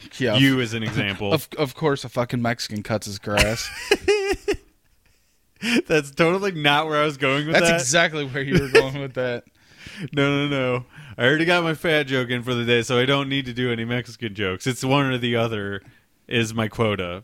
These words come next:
Speaker 2: for the day. So, no, but not, I, and I'm definitely not taking their side on this. All I was saying is that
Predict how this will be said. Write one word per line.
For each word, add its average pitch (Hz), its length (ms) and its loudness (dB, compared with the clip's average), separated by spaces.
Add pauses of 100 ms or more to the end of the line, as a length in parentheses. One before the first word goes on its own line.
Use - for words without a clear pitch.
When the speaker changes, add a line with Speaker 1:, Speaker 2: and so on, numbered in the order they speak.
Speaker 2:
for 110 200 -4
the 95 120 -10
day. 92 180 -8 (120)
So, 95 520 -2 (1200)
no, 180 200 6
but 156 200 -4
not, 156 200 2
I, 151 160 2
and 156 340 0
I'm 160 140 2
definitely 170 360 2
not 147 240 0
taking 139 300 0
their 117 120 -4
side 127 340 2
on 107 140 -6
this. 107 180 -6
All 131 300 4
I 127 80 2
was 117 140 -4
saying 117 360 0
is 101 180 -10
that 98 300 -4